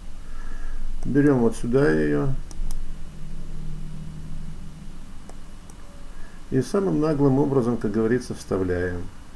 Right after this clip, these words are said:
Нажимаем на «Сохранить». Выходим. А, больше нам Crusader,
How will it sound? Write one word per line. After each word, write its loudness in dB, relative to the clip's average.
Нажимаем 2
на 0
«Сохранить». 0
Выходим. 2
А, 0
больше 0
нам 4
Crusader, 2